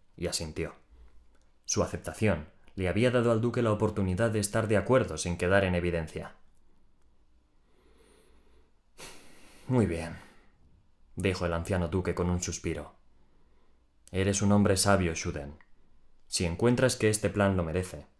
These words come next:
entonces yo también lo seguiré. Supongo que no tenemos otro remedio, dijo Edan. Es mejor que esperar,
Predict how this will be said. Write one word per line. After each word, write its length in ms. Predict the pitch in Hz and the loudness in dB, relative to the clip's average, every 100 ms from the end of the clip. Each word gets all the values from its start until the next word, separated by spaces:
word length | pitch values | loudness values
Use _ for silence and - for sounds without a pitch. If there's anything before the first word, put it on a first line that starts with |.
| _ _ _ - | _ _ _ -18
entonces 580 | - 85 107 104 101 98 | -12 -2 4 4 4 2
yo 160 | 98 98 | 4 4
también 360 | 90 90 92 | 4 2 0
lo 80 | 80 | -2
seguiré. 400 | 82 80 78 - _ _ _ _ _ _ _ - - - _ _ _ _ _ _ _ _ _ _ _ - | -4 -6 -8 -12 _ _ _ _ _ _ _ -20 -20 -20 _ _ _ _ _ _ _ _ _ _ _ -12
Supongo 460 | - 101 101 101 | -4 2 4 4
que 100 | 101 | 4
no 140 | 92 92 | 2 2
tenemos 480 | 92 87 85 87 95 | 0 0 -2 -4 -4
otro 220 | 85 85 | -2 -2
remedio, 480 | 85 127 101 87 - _ - - _ - _ _ - | 2 2 2 -2 -10 _ -20 -20 _ -20 _ _ -8
dijo 340 | 95 - 87 | -6 0 0
Edan. 320 | 80 78 76 - - _ _ _ _ _ _ - _ - - - - | 0 -6 -12 -18 -20 _ _ _ _ _ _ -20 _ -20 -20 -14 -2
Es 180 | 127 | 0
mejor 320 | 127 117 113 107 | 2 2 2 2
que 60 | |
esperar, 520 | 98 - 90 80 - | 0 2 2 0 -6